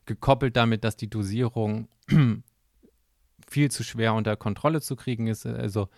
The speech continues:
wir das Risiko haben, dass einige Leute einfach durch Pech, ähm, einen Riesenschwall in kurzer Zeit von einem Protein, äh, produzieren, das einfach nicht gut ist.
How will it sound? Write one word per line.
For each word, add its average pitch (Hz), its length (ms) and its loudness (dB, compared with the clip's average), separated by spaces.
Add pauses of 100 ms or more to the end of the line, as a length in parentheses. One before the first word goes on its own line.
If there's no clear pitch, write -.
(320)
wir 110 340 0
das 110 300 -6
Risiko 117 420 -4
haben, 104 280 0
dass 98 180 -4
einige 113 500 0
Leute 101 420 -2
einfach 107 300 -6
durch - 280 -10
Pech, - 360 -2 (540)
ähm, 98 280 0 (380)
einen 107 120 0
Riesenschwall 110 680 0
in 101 160 -2
kurzer 110 360 -6
Zeit 104 360 -4
von 101 360 -6 (440)
einem 101 280 -4
Protein, 107 960 -4
äh, 104 180 -4
produzieren, 101 800 -8
das 104 200 -10
einfach 101 320 -10
nicht 98 220 -10
gut - 220 -14
ist. - 220 -14